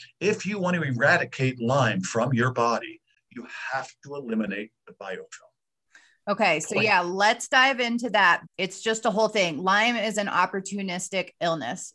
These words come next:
Speaker 2: It is very common for people to spend, from the point that they get diagnosed or get infected, I know people who have been battling it for decades. And they're doing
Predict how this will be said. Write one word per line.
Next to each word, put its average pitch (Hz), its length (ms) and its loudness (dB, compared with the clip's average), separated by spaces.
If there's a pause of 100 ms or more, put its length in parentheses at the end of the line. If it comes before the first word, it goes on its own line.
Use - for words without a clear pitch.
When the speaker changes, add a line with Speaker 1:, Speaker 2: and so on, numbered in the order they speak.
Speaker 2:
It 180 120 0
is 175 180 0
very 190 380 2
common 196 500 -2
for 180 200 -4
people 175 640 -4 (340)
to 180 500 -4
spend, 185 800 -2 (720)
from 190 260 -2
the 180 100 -4
point 254 360 -2
that 220 220 2
they 220 240 2
get 208 440 0
diagnosed 202 840 0
or 175 560 2
get 190 140 0
infected, 208 680 -2 (500)
I 285 160 4
know 254 180 0
people 208 460 -2
who 202 140 0
have 170 140 -6
been 180 200 -2
battling 185 480 2
it - 240 -8
for 175 100 -4
decades. 151 720 -6 (300)
And 196 180 2
they're 220 140 4
doing 196 600 -2